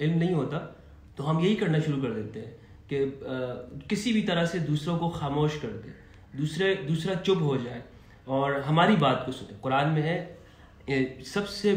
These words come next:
بری آواز جو ہے وہ "ان انکر الاصوات لصوت الحمیر"، کہ جو سننے میں ہے وہ گدھے کی آواز ہے۔ کہ-، کیوں کہا گیا؟ اس لیے کہا گیا کہ، آ، وہ جو ہے وہ، آ، سمجھتا ہے کہ میں آواز اونچا کرنے سے سب کو خاموش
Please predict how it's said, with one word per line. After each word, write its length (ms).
بری 200
آواز 420
جو 140
ہے 280
وہ 400
"ان 160
انکر 260
الاصوات 460
لصوت 420
الحمیر"، 440
کہ 240
جو 220
سننے 380
میں 180
ہے 180
وہ 180
گدھے 280
کی 180
آواز 360
ہے۔ 80
کہ-، 120
کیوں 140
کہا 220
گیا؟ 200
اس 180
لیے 140
کہا 340
گیا 140
کہ، 280
آ، 160
وہ 180
جو 160
ہے 160
وہ، 220
آ، 420
سمجھتا 420
ہے 160
کہ 140
میں 240
آواز 460
اونچا 240
کرنے 380
سے 160
سب 200
کو 100
خاموش 340